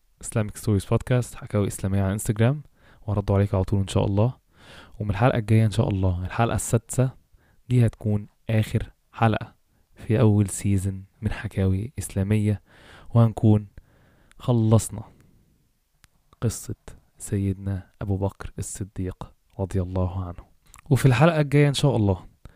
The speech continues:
هنكمل معركة المسلمين مع الدولة الفارسية، وهنشوف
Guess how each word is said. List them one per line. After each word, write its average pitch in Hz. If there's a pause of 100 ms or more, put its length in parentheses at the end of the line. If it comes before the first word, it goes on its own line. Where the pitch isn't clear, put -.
(480)
هنكمل 123 (840)
معركة 117 (1300)
المسلمين 104 (480)
مع 98
الدولة 104
الفارسية، 117 (500)
وهنشوف 107